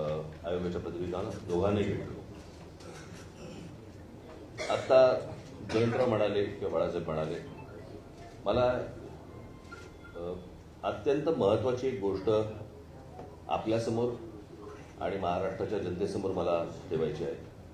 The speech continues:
की निवडणूक ही गोष्ट म्हटल्यानंतर राजकीय पक्ष आले आणि निवडणुकांना मतदान करणारा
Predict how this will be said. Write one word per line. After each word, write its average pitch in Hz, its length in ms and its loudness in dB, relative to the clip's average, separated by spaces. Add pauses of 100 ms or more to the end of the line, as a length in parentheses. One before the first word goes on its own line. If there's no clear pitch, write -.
(1600)
की 139 80 0
निवडणूक 151 500 8 (440)
ही 135 120 0
गोष्ट 131 280 8
म्हटल्यानंतर 110 680 4 (1700)
राजकीय 113 440 4
पक्ष - 340 2
आले 92 280 4 (1300)
आणि 123 320 2 (1400)
निवडणुकांना 147 880 6
मतदान 131 540 6
करणारा 113 380 8